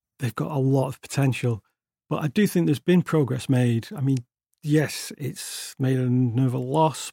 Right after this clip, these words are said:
but, and it's still burning cash, but at nowhere near the rate it was. You're talking, uh, in the first half, the cash outflow was sixty-eight million, uh,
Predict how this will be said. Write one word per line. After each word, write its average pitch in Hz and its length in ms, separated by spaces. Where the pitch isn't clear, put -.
but, - 440
and 131 180
it's 135 240
still 139 340
burning 127 360
cash, 135 400
but 147 140
at 147 100
nowhere 135 400
near 127 200
the 123 120
rate 127 220
it 131 60
was. 127 440
You're - 220
talking, 123 220
uh, 131 200
in 147 140
the 123 80
first 143 460
half, 120 480
the 117 280
cash - 300
outflow 123 380
was 110 160
sixty-eight - 440
million, 123 520
uh, 113 400